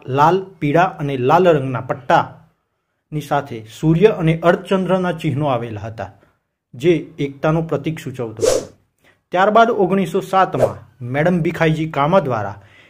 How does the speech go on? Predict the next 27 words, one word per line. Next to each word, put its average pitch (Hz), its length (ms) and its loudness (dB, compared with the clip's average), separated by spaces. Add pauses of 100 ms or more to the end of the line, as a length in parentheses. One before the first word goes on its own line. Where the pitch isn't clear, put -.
(160)
ઇન્ટરનેશનલ 214 680 -2
સોશિયાલિસ્ટ 170 680 -4
કોંગ્રેસમાં 147 680 -4 (300)
ધ્વજની 175 580 -2
બીજી 156 260 2
આવૃત્તિ 156 420 2
રજૂ 127 240 0
કરવામાં 107 440 -10
આવી 104 180 -12
હતી, 107 240 -20 (360)
જે 156 200 2 (300)
બર્લિન 180 340 2
સમિતિના 180 540 -2
ધ્વજ 156 260 2 (120)
તરીકે 135 300 -2
ઓળખાતો 117 540 0
હતો. 98 180 -14 (1000)
ત્યારબાદ 151 360 2 (140)
ઓગણીસો 160 380 0
સત્તરમાં 147 720 0 (140)
હોમ 190 240 0
રૂલ 233 180 0
આંદોલન 156 520 4
દરમિયાન 135 480 -2 (540)
યુનિયન 185 420 2
જેક 170 260 2
સાથેનો 151 460 0